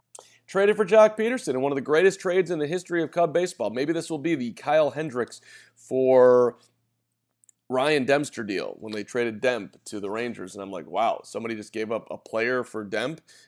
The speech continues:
at that point in his career. That was a win." And it turned out to be, you know, Cy Young caliber pitcher in Kyle Hendricks. Maybe that'll be Bryce Ball. Either way,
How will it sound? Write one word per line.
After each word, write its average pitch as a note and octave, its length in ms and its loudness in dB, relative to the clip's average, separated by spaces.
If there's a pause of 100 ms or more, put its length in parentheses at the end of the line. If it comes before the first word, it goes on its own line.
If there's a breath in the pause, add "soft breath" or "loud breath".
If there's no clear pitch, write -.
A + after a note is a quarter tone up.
at G#2+ 140 -14
that A#2 180 -2
point C3+ 200 -4
in C3+ 60 -6
his B2+ 120 -8
career. C#3+ 280 0
That B2 160 4
was B2 100 0
a B2 60 -4
win." B2+ 260 0
And G2 120 -10
it G2 100 -14
turned A2+ 220 -4
out A#2 220 4
to A2 60 -8
be, G#2 360 -4 (920)
you A2 120 -12
know, E2 180 -16
Cy A2+ 300 2
Young G#2+ 340 -4
caliber G#2+ 640 -4 (520 soft breath)
pitcher A#2 380 -4
in G#2 280 -8
Kyle G#2+ 300 -2
Hendricks. G#2+ 360 -10
Maybe G#2+ 320 -10
that'll A#2 240 -4
be A2 220 -6
Bryce G#2 340 -6
Ball. F#2 300 -8
Either C#3 200 -2
way, B2+ 140 2